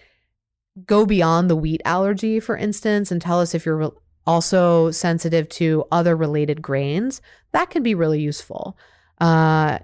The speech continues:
things like spelt and corn and oats, right? We, sometimes the testing can, can guide us there.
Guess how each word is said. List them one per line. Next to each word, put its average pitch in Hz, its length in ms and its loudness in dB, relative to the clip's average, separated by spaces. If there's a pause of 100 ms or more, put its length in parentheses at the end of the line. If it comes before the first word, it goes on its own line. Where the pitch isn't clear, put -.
things 165 280 -2
like 151 360 -4
spelt - 680 -2
and 151 200 -4
corn 165 720 0
and 147 240 -4
oats, 160 480 0
right? 151 420 0
We, 180 220 2 (180)
sometimes 254 520 -2
the 190 80 -2
testing 156 440 -2
can, 147 320 -4
can 156 240 -4
guide 143 320 0
us 175 180 -2
there. 202 400 -2